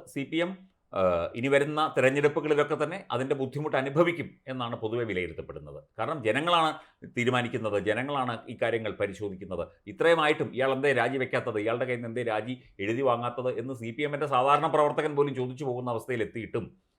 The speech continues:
ഒന്നും ചെയ്യുന്നില്ല. അനങ്ങാപ്പാറ നയത്തിൽ ചെറുപുഞ്ചിരിയോടെ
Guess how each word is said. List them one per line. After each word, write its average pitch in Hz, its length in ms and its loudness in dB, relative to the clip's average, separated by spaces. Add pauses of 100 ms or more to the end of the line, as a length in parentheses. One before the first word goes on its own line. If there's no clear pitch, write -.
(140)
ഒന്നും 113 300 -6
ചെയ്യുന്നില്ല. 107 400 -4
അനങ്ങാപ്പാറ 110 580 -2 (160)
നയത്തിൽ 98 280 -6 (400)
ചെറുപുഞ്ചിരിയോടെ 107 840 0